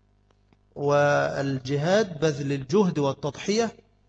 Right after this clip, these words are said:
في سبيل الله، في سبيل الله سبحانه وتعالى تشمل إعلاء كلمة الله تبارك وتعالى، آه، وتشمل كل ما يعني إيه، آه، يندرج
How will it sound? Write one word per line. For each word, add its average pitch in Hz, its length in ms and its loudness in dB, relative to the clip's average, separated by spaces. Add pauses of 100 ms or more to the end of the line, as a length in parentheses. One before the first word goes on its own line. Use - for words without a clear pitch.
(100)
في 175 220 0
سبيل 170 440 -2
الله، 175 360 0
في 156 200 -8
سبيل 165 460 -4
الله 165 240 -2
سبحانه 151 280 -6
وتعالى 143 280 0
تشمل 147 480 -4 (580)
إعلاء 135 340 -2
كلمة 143 420 -4
الله 139 140 -4
تبارك 143 340 -6
وتعالى، 175 540 -2 (460)
آه، 131 220 -2
وتشمل 131 1000 -4
كل 135 380 -6
ما 123 520 -2
يعني 123 320 -4
إيه، 131 240 -4 (460)
آه، 123 140 -6
يندرج 131 680 -2